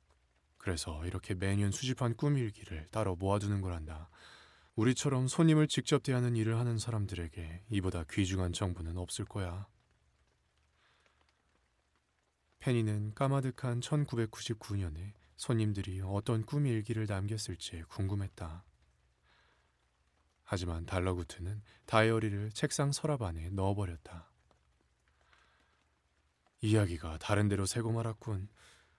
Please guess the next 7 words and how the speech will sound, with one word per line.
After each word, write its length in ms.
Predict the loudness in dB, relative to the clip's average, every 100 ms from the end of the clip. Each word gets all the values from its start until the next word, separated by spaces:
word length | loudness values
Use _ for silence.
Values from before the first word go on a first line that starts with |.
| _ _
오늘은 340 | 6 8 8 6 2 -2
손님들이 520 | 6 8 8 6 4
아니라 460 | 2 0 -4 -8 -6
페니 260 | -2 0 2
너에 240 | 2 2
관해 280 | 0 -2 0
이야기해야지. 800 | 0 0 -2 -2 -4 -6 -8